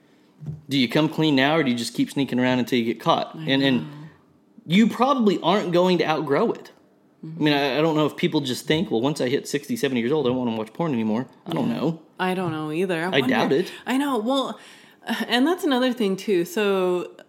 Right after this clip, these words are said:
Speaker 2: um, like, porn, quote-unquote, addiction.
Speaker 1: Mm-hmm.
Speaker 2: Like, I don't, I really don't think that you could be addicted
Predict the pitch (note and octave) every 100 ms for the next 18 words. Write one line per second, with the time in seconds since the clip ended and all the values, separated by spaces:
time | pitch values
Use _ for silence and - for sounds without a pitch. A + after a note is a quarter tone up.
0 | F#3+ F#3+ F3 D#3 D3 C#3+ D3 - - _
1 | _ _ G3 E3 - - A3+ A3 F#3+ F#3+
2 | - _ - - G3+ G3 F3+ - F#3 -
3 | D3+ C3+ F3+ F#3 - - - D#3+ - A2
4 | A2 G#2 - - _ _ _ _ _ _
5 | - G#3 G#3+ G3 F3+ E3+ E3 - - -
6 | _ _ _ _ _ _ _ - D4+ F4+
7 | F4 A3+ G3+ - A3 - - C4+ B3+ E4
8 | E4+ E4 C4+ F#3+ - - G#3+ A3 - F3+
9 | D#3+ D3+ D3+ F3+ _ _ - F#3+ G#3 -
10 | G3+ E3 F#3 E3+ E3 D#3+ D#3+ _ _ _
11 | _ - F3 C#3 - G3+ A3 - E3 D#3
12 | D#3 F3+